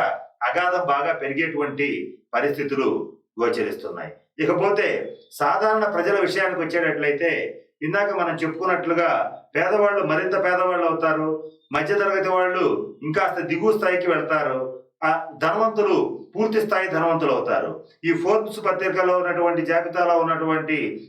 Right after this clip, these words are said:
విదేశీయులను కూడా తోసేసి మన భారతదేశ, ఆ, ధనవంతులు ఎవరైతే ఉంటారో వాళ్లే ముందు స్థానానికి వెళ్ళటం అనేటువంటిది ఈ రెండు వేల ఇరవై సంవత్సరంలో ఖచ్చితంగా జరుగుతుంది.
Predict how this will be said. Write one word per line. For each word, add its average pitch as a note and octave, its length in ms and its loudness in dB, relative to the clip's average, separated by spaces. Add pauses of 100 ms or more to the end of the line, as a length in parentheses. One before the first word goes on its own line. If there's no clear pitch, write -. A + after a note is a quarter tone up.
(120)
విదేశీయులను G#3 680 2
కూడా F#3+ 180 2
తోసేసి F#3 580 0
మన D#3 200 0 (100)
భారతదేశ, F3+ 560 0 (800)
ఆ, D3 380 2
ధనవంతులు G#3 440 2
ఎవరైతే F3+ 360 0
ఉంటారో E3 880 0
వాళ్లే G3+ 360 2
ముందు G3 300 0
స్థానానికి F#3 420 0
వెళ్ళటం D#3 320 0
అనేటువంటిది D3 880 -2 (100)
ఈ D#3 100 2
రెండు F3 200 0
వేల G3 160 2
ఇరవై F3 420 2
సంవత్సరంలో D3+ 840 0 (160)
ఖచ్చితంగా F#3+ 580 -2
జరుగుతుంది. D3 720 0